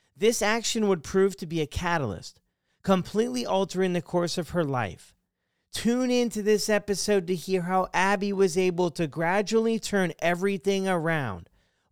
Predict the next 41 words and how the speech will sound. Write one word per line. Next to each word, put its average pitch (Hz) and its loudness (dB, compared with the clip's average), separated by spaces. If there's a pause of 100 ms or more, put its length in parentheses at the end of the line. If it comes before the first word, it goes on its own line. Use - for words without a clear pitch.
(100)
one 165 8
day 175 6
at 160 4
a 160 2
time, 95 -4 (260)
on 147 2
the 139 2
Sober 151 4
Motivation 131 4
Podcast. 92 -2 (500)
Hey, 165 2
hey, 170 4
everyone. 147 2
How 143 2
the 147 0
heck 139 -2
is 127 -6
it 127 -6
going? 127 -2
It's 113 -6
Brad 123 -4
here. 113 -8 (320)
Look, 139 2
this 156 -2
is 147 -4
an 127 0
incredible 123 -4
episode. 117 -4 (240)
You're 143 0
really 147 0
gonna 127 -4
enjoy 120 -4
it. 120 -6
Abby 160 -4
shares 131 -6
a 110 -8
real, 135 -4
raw, 127 -4
and 107 -10
vulnerable 123 -4
story 113 -2